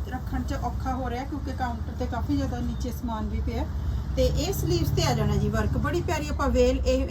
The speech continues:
ਐਵੇਂ ਦੀ ਉਹ ਵੇਲ ਫੋਰ ਸਾਈਡ ਦੁਪੱਟੇ ਤੇ ਬਣੀ ਹੈ, ਵਿੱਚ ਇਹ ਬੂਟੀ ਹੈ, ਐਵੇਂ ਹੀ ਸੇਮ ਬੂਟੀ ਆਪਾਂ ਦੁਪੱਟੇ ਤੇ ਰੱਖੀ ਹੈ। ਇਹ ਆ ਗਿਆ ਆਪਣਾ ਸੂਟ ਤੇ ਇਸ ਦੇ ਨਾਲ ਔਰਗੈਂਜ਼ਾ ਦੇ ਵਿੱਚ ਬਿਲਕੁਲ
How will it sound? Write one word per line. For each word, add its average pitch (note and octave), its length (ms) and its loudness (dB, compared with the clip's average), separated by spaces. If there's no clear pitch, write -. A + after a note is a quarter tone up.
ਐਵੇਂ C4+ 220 2
ਦੀ C#4+ 120 2
ਉਹ C#4+ 100 0
ਵੇਲ C#4 260 2
ਫੋਰ B3+ 460 2
ਸਾਈਡ B3 280 0
ਦੁਪੱਟੇ B3 400 0
ਤੇ C4+ 100 -2
ਬਣੀ C#4 280 0
ਹੈ, F4 80 2
ਵਿੱਚ D4 280 4
ਇਹ C#4 340 0
ਬੂਟੀ D4 420 0
ਹੈ, E4+ 160 2
ਐਵੇਂ D4+ 240 6
ਹੀ E4+ 60 4
ਸੇਮ E4 420 2
ਬੂਟੀ E4 320 4
ਆਪਾਂ D#4+ 320 2
ਦੁਪੱਟੇ C#4 480 -2
ਤੇ C4+ 160 -2
ਰੱਖੀ A3 320 -6
ਹੈ। E3+ 80 -8
ਇਹ C4+ 160 -2
ਆ C4+ 160 0
ਗਿਆ B3 120 -4
ਆਪਣਾ A#3+ 240 -6
ਸੂਟ C4 440 -6
ਤੇ D#4+ 60 -4
ਇਸ D#4 120 -4
ਦੇ C#4 220 0
ਨਾਲ C4+ 320 -2
ਔਰਗੈਂਜ਼ਾ C4 580 -2
ਦੇ C#4+ 120 -2
ਵਿੱਚ C#4 240 -4
ਬਿਲਕੁਲ D4 460 -2